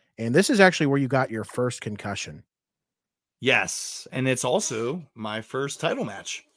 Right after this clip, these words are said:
Speaker 2: <laughs>
Speaker 1: Oh, what title was it?
Speaker 2: The U C W Light Heavyweight Championship of the world.
Speaker 1: Of the world, wow.
Speaker 2: <laughs>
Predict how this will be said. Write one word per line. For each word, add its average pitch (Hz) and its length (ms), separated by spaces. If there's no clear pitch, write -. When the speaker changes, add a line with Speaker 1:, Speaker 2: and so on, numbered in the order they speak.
Speaker 2:
<laughs> - 260
Speaker 1:
Oh, 175 300
what 160 160
title 180 260
was 185 160
it? 87 100
Speaker 2:
The 123 120
U 151 220
C - 200
W 180 500
Light 143 340
Heavyweight 156 680
Championship - 640
of 147 200
the 170 80
world. 185 720
Speaker 1:
Of 127 260
the 139 100
world, 127 480
wow. 90 300
Speaker 2:
<laughs> 190 120